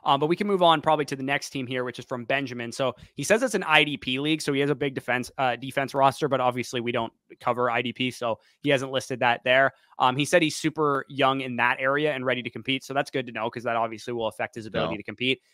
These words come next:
Speaker 1: He said, "No specific questions on this team, just how do I process, or how should I process to, uh, compete asap?" So he's trying to compete. Makes some sense because of ho-, how his roster is constructed here. So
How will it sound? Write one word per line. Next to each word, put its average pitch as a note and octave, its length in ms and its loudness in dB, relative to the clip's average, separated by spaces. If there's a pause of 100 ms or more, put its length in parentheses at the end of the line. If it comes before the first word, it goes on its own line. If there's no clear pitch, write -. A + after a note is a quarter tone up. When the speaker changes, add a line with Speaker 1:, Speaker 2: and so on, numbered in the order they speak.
(120)
Speaker 1:
He D3+ 100 -2
said, D#3+ 300 6
"No E3 180 8
specific E3+ 480 0
questions E3+ 460 2
on F#3 120 4
this G3+ 160 -4
team, G#3 240 -4
just E3+ 200 -4
how D3+ 180 4
do E3 140 4
I D3+ 140 6
process, C3 720 -2 (280)
or C#3+ 100 4
how F3+ 180 8
should F3+ 160 0
I E3 80 6
process C#3+ 540 -2
to, B2+ 380 -4
uh, B2 120 2
compete C3 400 -8 (100)
asap?" A#2 440 -8
So B2+ 280 2 (200)
he's C3+ 120 -6
trying G#3 160 8
to G3+ 60 2
compete. D#3 420 0 (200)
Makes D#3+ 200 4
some C#3+ 120 -4
sense C3 320 -2
because C3 320 0
of A#2+ 280 -2
ho-, C3+ 220 2
how C3 200 2
his B2 120 -4
roster B2 320 0
is B2 80 -8
constructed B2 500 -6
here. B2 160 -4
So B2+ 280 0